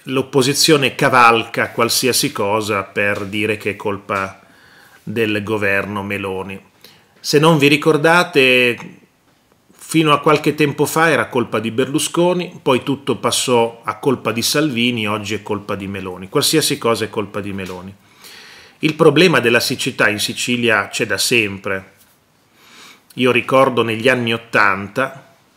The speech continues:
che, per esempio, al centro della Sicilia l'acqua arrivava tre volte alla settimana, un giorno sì, un giorno no, e molta gente la accumulava in alcuni recipienti sul tetto,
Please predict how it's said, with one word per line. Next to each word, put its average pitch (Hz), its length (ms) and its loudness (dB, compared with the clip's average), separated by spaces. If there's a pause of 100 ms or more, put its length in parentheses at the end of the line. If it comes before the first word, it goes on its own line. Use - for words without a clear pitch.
(720)
che, 127 400 2 (480)
per 117 140 -2
esempio, 107 580 0
al 98 100 -4
centro 123 400 0
della 110 200 0
Sicilia 131 580 0
l'acqua 107 600 -2
arrivava 110 720 -2
tre 117 200 -4
volte 107 400 -2
alla 101 120 -2
settimana, 104 760 -2
un 101 120 -10
giorno 110 280 -6
sì, 123 280 -2
un 117 120 -6
giorno 107 320 -6
no, 131 380 -2 (840)
e 117 60 -2
molta 139 340 2
gente 127 600 2
la 117 100 4
accumulava 120 1040 2
in 117 180 -10
alcuni 113 440 -2
recipienti 113 840 -4
sul 104 340 -8
tetto, 107 720 -4